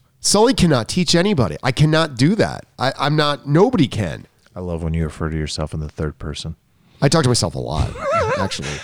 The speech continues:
Speaker 2: Well, I,
Speaker 1: I'm
Speaker 2: but
Speaker 1: my own best friend.
Speaker 2: So, <laughs> but I'm gonna flip this on you and go the opposite.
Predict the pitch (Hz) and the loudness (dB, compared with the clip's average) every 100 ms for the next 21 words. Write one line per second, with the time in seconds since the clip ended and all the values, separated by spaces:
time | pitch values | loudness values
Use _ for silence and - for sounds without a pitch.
0 | - 185 196 160 208 175 180 185 165 147 | -4 2 2 4 4 6 6 6 6 6
1 | 139 147 165 170 131 120 - - 117 87 | 6 6 6 4 4 2 2 0 0 0
2 | 71 - - 208 170 - - - - - | -4 -2 4 6 6 2 -10 -14 -16 -8
3 | 151 - 160 131 - 110 139 165 143 113 | -8 -4 -2 -2 0 0 4 6 6 2
4 | - - 160 165 110 95 - 78 80 80 | -2 0 0 0 -4 -2 -2 -4 -4 -6
5 | 92 87 87 85 - 92 - - 76 | -6 -6 -6 -6 -4 -4 -4 -6 -6